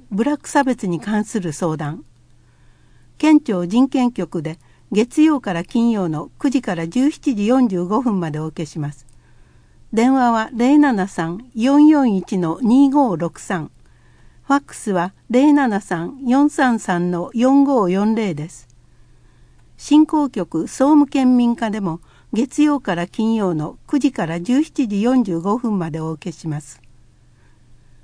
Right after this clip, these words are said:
弁護士による法律相談は、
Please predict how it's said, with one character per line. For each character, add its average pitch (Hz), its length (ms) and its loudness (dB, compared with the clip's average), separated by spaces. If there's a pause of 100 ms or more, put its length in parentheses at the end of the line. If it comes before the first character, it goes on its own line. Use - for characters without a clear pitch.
(400)
弁 277 280 4
護 330 120 2
士 233 160 -4
に 196 80 -2
よ 175 140 -2
る 175 120 -6
法 277 220 0
律 269 260 0
相 233 220 -2
談 147 220 -6
は、 147 160 -8